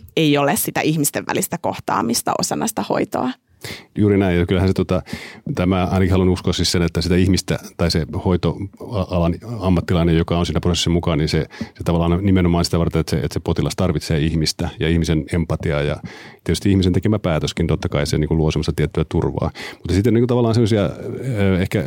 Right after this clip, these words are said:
Speaker 2: en nyt tiedä ääriesimerkkejä, mutta, niin kuin, toinen puoli siinä esimerkiksi, niin kuin, on, on, niin kuin, osoitusta siitä, että, että esimerkiksi mielenterveyspalveluilla, jos on, täällä on tämmöinen, niin kuin, ensimmäinen, ensimmäinen yhteydenotto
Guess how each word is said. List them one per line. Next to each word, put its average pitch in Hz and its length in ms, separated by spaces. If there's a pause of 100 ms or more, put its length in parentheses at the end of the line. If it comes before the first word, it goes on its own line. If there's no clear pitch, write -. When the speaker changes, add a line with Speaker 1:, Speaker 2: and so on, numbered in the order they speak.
(120)
Speaker 2:
en 98 100
nyt 98 80
tiedä 98 160
ääriesimerkkejä, 90 720
mutta, 90 160 (100)
niin 92 120
kuin, - 80
toinen 98 280
puoli 82 220
siinä 80 260 (520)
esimerkiksi, 90 360
niin 90 60
kuin, 90 200 (400)
on, 87 180
on, 92 100
niin 92 80
kuin, 95 120
osoitusta 92 300
siitä, 87 400
että, 78 340 (140)
että 85 260
esimerkiksi 87 240
mielenterveyspalveluilla, 85 1600
jos - 140
on, 80 80 (300)
täällä 85 160
on 82 60
tämmöinen, 85 80
niin 85 120
kuin, 92 120
ensimmäinen, 80 560
ensimmäinen 87 380
yhteydenotto 80 760